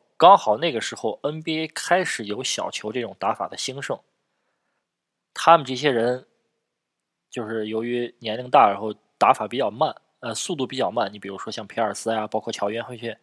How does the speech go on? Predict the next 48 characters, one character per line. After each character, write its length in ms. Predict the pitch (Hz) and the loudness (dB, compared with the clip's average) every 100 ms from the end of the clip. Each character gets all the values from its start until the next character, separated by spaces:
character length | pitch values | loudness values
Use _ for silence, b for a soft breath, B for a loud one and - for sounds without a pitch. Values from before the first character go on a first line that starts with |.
| _ _ _ _ - | _ _ _ _ -4
都 140 | 160 | -2
是 80 | 160 | -2
属 180 | - 113 | -4 -6
于 40 | |
那 60 | 135 | -6
种 200 | 104 104 _ _ - | -8 -10 _ _ -8
落 240 | 147 131 | 2 2
了 40 | 113 | 2
阵 220 | - 123 | -2 -4
地 220 | 131 110 | -6 -10
慢 200 | 113 131 | -4 -2
慢 140 | 131 123 | -2 -4
磨 240 | 107 135 | 0 0
的 80 | 113 | 2
打-， 240 | 101 101 - - | 0 0 -4 -2
打 120 | 104 | -2
法 160 | - | -2
类 120 | 101 101 | -6 -8
型， 160 | 104 101 - | -14 -18 -6
有 120 | 165 | -2
点 140 | 180 117 | -2 0
不 120 | 170 | -2
太 120 | 196 | 0
适 200 | - 165 | -2 2
合 120 | 139 | 2
当 220 | 139 143 | 2 -2
时 100 | - | -2
的 60 | 120 | -2
篮 180 | 110 117 | -2 -2
球 140 | 147 | -6
环 260 | 143 90 104 | -6 -6 -4
境。 160 | 147 120 _ _ _ _ _ _ _ _ | -6 -6 _ _ _ _ _ _ _ _
然 120 | - 117 | -2 0
后 80 | |
再 140 | 117 123 | 0 2
加 160 | 135 | 0
上 240 | 127 117 104 | 2 0 -2
球 200 | - 120 | -4 -2
员 200 | 123 135 | -2 -4
岁 220 | - 135 | -4 -4
数 80 | 113 | 2
大 140 | 127 117 | 4 4
的 60 | |
时 40 | 107 | 2
候 80 | |
有 140 | 104 - | -8 -4
伤 240 | - 131 | -2 -2
病， 160 | 151 | -4